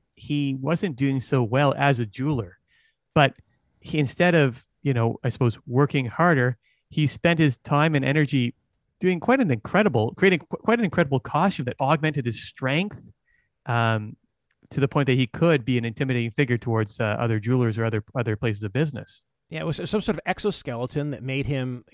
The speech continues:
Speaker 2: extremely strong and, I guess, bulky. Um, and, uh, and he used that to intimidate the other jewelers. Uh, it feels a little bit like what we were talking about last episode with the wizard,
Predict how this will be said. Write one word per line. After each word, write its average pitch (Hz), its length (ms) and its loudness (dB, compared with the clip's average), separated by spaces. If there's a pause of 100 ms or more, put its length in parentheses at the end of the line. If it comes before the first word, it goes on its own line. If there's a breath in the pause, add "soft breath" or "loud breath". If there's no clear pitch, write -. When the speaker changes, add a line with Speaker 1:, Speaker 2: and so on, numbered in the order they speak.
(100)
Speaker 2:
extremely 170 680 -2
strong 139 720 -4 (100)
and, 120 320 -8
I 127 60 -10
guess, 123 280 -10 (160)
bulky. 139 560 -6 (400 loud breath)
Um, 147 320 -4 (420 soft breath)
and, 147 300 -4
uh, 135 180 0
and 147 140 -4
he 147 60 -2
used 160 180 -2
that 156 160 0
to 156 100 0
intimidate 147 520 -2
the 139 80 -2
other 131 160 -2
jewelers. 123 420 -4
Uh, 160 160 -10 (160 loud breath)
it - 80 -12
feels 254 240 -2
a 185 60 0
little 190 280 0
bit 135 240 -4
like 139 240 -4
what 151 140 -12
we 156 100 -6
were 156 60 -4
talking 151 340 -4
about 127 160 -6
last 131 240 -8
episode 135 520 -4 (260)
with - 160 -6
the 131 80 -6
wizard, 120 500 -2